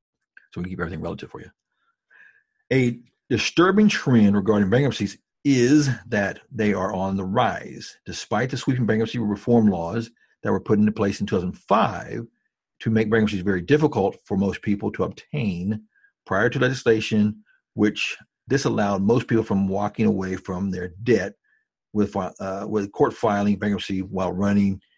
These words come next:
at about one point five million, uh, yeah, one point five million. The two thousand five law have, the two thousand five laws,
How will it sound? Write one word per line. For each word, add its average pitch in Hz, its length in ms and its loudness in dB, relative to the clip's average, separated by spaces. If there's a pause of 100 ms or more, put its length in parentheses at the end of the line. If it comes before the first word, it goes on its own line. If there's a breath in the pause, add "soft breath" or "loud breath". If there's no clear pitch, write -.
(760)
at 101 160 0
about 92 320 -4
one 117 160 2
point 110 180 -2
five 95 180 0
million, 92 440 -4
uh, 92 320 -8
yeah, 101 140 -10
one 107 120 -2
point 104 160 -2
five 98 160 -2
million. 92 380 -4 (1400)
The 110 180 2
two 180 100 8
thousand 147 160 10
five 143 280 4
law 92 360 0 (200)
have, 101 320 0 (1160)
the 107 60 -2
two 143 140 6
thousand 110 340 2
five 98 240 0
laws, 120 800 2